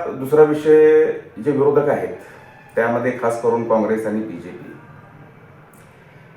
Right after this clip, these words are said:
तर हे सर्वसामान्य लोकांना माहीतच आहे की इलेक्शनच्या अगोदर ही लोकं मतं घेताना जनतेला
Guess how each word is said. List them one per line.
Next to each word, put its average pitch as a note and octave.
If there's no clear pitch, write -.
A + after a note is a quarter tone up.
तर -
हे E3+
सर्वसामान्य C#3+
लोकांना B2
माहीतच G#2
आहे -
की B2
इलेक्शनच्या A2+
अगोदर A2
ही A#2
लोकं A2+
मतं G2
घेताना -
जनतेला A#2+